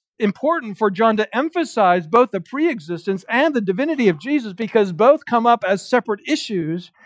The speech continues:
in various passages in the gospel. For example, in John chapter six, the day after Jesus fed thousands of people by creating food, he declares this to, to the crowd that came after him. He said, "The,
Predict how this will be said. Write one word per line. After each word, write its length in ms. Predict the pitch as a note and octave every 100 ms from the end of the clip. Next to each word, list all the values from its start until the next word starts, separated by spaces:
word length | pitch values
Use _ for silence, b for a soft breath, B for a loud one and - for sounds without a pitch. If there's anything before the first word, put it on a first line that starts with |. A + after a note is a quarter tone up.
| b b b b _
in 240 | A3 F#3 F3
various 300 | F#3 F3 F3
passages 560 | G3 F3+ E3+ D#3 D3+
in 80 | D3
the 60 | C#3+
gospel. 360 | E3+ G3+ D#3+
For 160 | - E3
example, 400 | D#3 G#3+ G#3+ D#3
in 160 | D3 - b b -
John 300 | E3+ G3 F#3
chapter 380 | G#3+ F#3 F3+ D#3+
six, 320 | B3+ A3 -
the 100 | F3
day 360 | F#3+ F#3+ F3 - _ _
after 380 | G3 A#3 A3+ F3+
Jesus 420 | D3+ G#3 G3+ E3+
fed 320 | - G#3+ F#3 D3
thousands 520 | G#3+ G3+ A#3 G3+ G3
of 120 | F3+
people 300 | A#3+ B3 G3
by 180 | E3+ E3
creating 540 | - G3 F#3+ F#3+ E3
food, 420 | - A#3+ F#3+ E3+ - b b b
he 180 | - A#3+
declares 520 | A3 - A3 G3 F3
this 280 | F#3+ A3 -
to, 280 | A3 F#3+ G3 -
to 80 | F3+
the 100 | E3+
crowd 320 | G#3+ G#3+ G3
that 100 | E3
came 300 | - G3 G3
after 300 | G#3+ - D#3+
him. 220 | D#3+ D3+ _ _ _ _ _ _ _ _
He 100 | G#3+
said, 200 | G#3 A3
"The, 100 | F#3